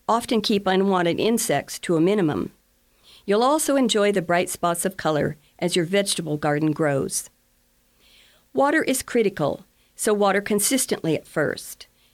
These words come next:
Keep the water level even and the soil moist as the plants start to grow. Later in the season, you can water more deeply, probably every other day. It depends on how your soil holds the moisture.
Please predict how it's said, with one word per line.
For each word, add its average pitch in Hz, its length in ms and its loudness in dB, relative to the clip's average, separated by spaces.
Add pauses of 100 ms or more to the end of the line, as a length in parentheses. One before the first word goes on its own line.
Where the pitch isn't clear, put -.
Keep - 200 -6
the 185 100 0
water 170 280 2
level 165 340 0
even 262 460 2 (120)
and 190 120 2
the - 60 2
soil 180 400 0
moist 214 540 0
as 170 100 -4
the - 100 -8
plants 226 380 -2
start 196 280 -2
to 208 60 -4
grow. 175 440 -2 (840)
Later 320 300 2
in 202 120 4
the 185 80 0
season, 170 640 0 (340)
you 226 100 -2
can 233 180 0
water 208 240 2
more 196 200 2
deeply, 233 560 -2 (100)
probably 302 400 0
every 175 220 2
other 180 260 2
day. 220 500 -2 (560)
It 254 140 -4
depends 240 540 0
on 165 120 0
how 185 180 0
your 233 180 0
soil 185 460 2
holds 180 440 -2
the - 80 -2
moisture. 160 600 0